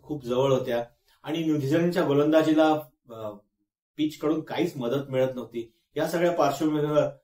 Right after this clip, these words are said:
भारतीय फलंदाजी अतिशय चांगली झाली. हे दोन्ही बाजू बघता भारताने आज अतिशय चांगला,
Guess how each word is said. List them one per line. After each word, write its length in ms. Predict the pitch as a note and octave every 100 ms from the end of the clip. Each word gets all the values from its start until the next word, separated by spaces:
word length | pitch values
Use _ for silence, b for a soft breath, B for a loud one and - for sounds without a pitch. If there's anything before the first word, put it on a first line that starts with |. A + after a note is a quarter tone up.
| _ _
भारतीय 380 | - C#3+ B2+ D#3
फलंदाजी 640 | C#3+ C#3 C#3+ D3 D3 D#3 D3+ _ -
अतिशय 380 | A2+ C#3+ C3 F3
चांगली 360 | - A#2 C#3
झाली. 280 | D#3+ D3 C3+
हे 400 | C3+ - - D3+
दोन्ही 340 | C3 B2+ F3 G3+
बाजू 300 | D#3 D#3 D3
बघता 400 | D3 - A#2 A#2+ _ -
भारताने 380 | A#2+ B2+ C#3 C#3+
आज 160 | C3
अतिशय 320 | B2 - E3
चांगला, 440 | D3 A#2 A#2 C3